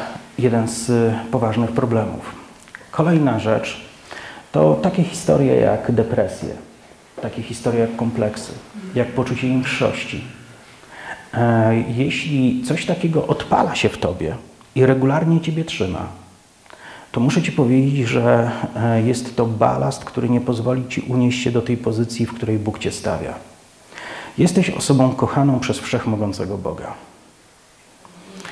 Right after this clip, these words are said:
Wiecie, dla zwykłej chrześcijańskiej higieny powinniśmy za każdym razem, kiedy patrzymy w lustro i widzimy tą śmieszną postać, powinniśmy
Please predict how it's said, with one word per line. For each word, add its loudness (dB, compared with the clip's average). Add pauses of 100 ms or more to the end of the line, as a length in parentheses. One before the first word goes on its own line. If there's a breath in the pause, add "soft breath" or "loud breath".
(500 loud breath)
Wiecie, 2
dla 0
zwykłej 2
chrześcijańskiej -2
higieny 0
powinniśmy 0
za 0
każdym 0
razem, 2 (240)
kiedy -4
patrzymy -4
w -4
lustro 0
i 2
widzimy -2
tą -2
śmieszną -2
postać, -2 (840 loud breath)
powinniśmy 0